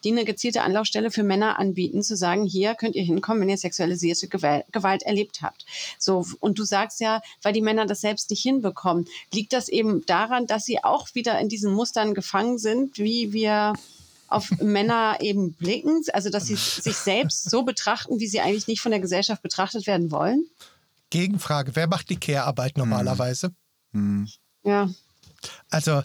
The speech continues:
Speaker 1: Immer, immer mal wieder mehr Männer, aber hauptsächlich
Speaker 2: Ja.
Speaker 1: auf, ja,
Speaker 2: Ja,
Speaker 1: genau. Mhm.
Speaker 2: ja,
Speaker 1: <laughs>
Speaker 2: das ist der Großteil der Antwort.
Speaker 1: Mhm.
Speaker 2: Verantwortung zu übernehmen für andere,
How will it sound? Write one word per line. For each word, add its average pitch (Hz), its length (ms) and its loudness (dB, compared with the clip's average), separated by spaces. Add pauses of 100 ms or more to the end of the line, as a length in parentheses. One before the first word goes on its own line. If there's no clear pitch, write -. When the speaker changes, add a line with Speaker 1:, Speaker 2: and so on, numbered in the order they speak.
(120)
Speaker 1:
Immer, 262 180 4 (140)
immer 269 240 2
mal 202 240 0
wieder 208 220 2
mehr 190 260 2
Männer, 254 380 2
aber 202 240 0
hauptsächlich 180 420 0
Speaker 2:
Ja. 185 80 0
Speaker 1:
auf, 175 60 -6 (240)
ja, 165 180 0
Speaker 2:
Ja, 185 120 0
Speaker 1:
genau. 185 200 0 (120)
Mhm. 196 100 0
Speaker 2:
ja, 185 260 2 (160)
Speaker 1:
<laughs> 202 120 2
Speaker 2:
das 190 260 -2
ist - 180 -4
der 190 100 0
Großteil 180 500 0
der 180 120 2
Antwort. 175 540 0 (560)
Speaker 1:
Mhm. 196 460 2 (200)
Speaker 2:
Verantwortung 202 720 0
zu - 140 -2
übernehmen 180 680 2 (360)
für 196 580 2 (340)
andere, 170 540 2